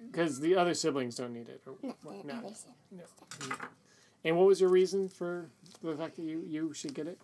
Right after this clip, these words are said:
Speaker 2: 'Cause, uh, 'cause I'm your favorite child.
Speaker 1: <laughs> Favorite child. Got it. Okay. And then I decided at that moment, really, what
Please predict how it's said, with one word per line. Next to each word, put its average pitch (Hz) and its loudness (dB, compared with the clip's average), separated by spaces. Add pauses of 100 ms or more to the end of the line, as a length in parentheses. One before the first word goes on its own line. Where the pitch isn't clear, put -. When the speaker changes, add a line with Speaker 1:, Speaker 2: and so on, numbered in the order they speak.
(200)
Speaker 2:
'Cause, 254 -6
uh, 240 -8 (320)
'cause 269 -4
I'm 294 0
your 247 -2 (160)
favorite 269 0
child. 180 -10 (400)
Speaker 1:
<laughs> - -
Favorite - -2
child. - -4 (380)
Got 185 4
it. 139 -4 (100)
Okay. 196 -2 (600)
And 170 4
then 180 6
I 175 6
decided 185 6
at 170 4
that 160 2
moment, 147 0
really, 139 4
what 135 0